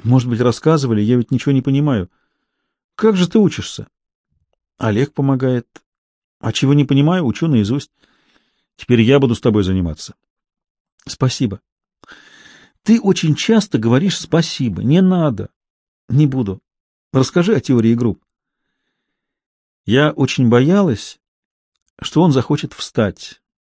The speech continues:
вспомнит о каком-нибудь неотложном деле или телефон позвонит, и все разрушится. Мне было очень хорошо возле его большого теплого тела. «Расскажи, пожалуйста». Теория групп —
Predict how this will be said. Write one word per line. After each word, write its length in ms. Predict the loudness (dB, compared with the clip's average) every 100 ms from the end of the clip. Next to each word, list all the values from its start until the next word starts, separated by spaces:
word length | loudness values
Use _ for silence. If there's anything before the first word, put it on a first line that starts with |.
| _ _ -20
вспомнит 600 | -8 0 2 4 0 -4
о 60 |
каком-нибудь 500 | -8 -4 0 2 0
неотложном 560 | 0 0 0 0 2 0
деле 400 | 0 -2 -2 -4
или 240 | -4 -4
телефон 500 | -2 0 -2 0 -2
позвонит, 460 | -2 -2 -2 -2 -4
и 60 | -4
все 180 | 0
разрушится. 640 | 0 2 0 -2 -8 -10 -12 _ _ _ _ _ _ _ _
Мне 160 | 2 4
было 160 | 4 2
очень 420 | 2 2 2 -2
хорошо 540 | 2 2 2 0 -2
возле 300 | 0 -2 0
его 140 | 0 2
большого 640 | 0 0 -2 0 0 0
теплого 480 | -2 -4 -2 -4 -4
тела. 400 | -2 -2 -2 -4 _ _ _ _ _ _ _ _ _ _
«Расскажи, 440 | -2 -2 2 0 0
пожалуйста». 540 | -2 -4 -6 -12 -20 _ _ _ _ _ _ _ _ _ _ _ _ -20 -20 -20 -20 -20 _ _
Теория 380 | 0 4 4 4
групп — 400 | 4 2 0 -6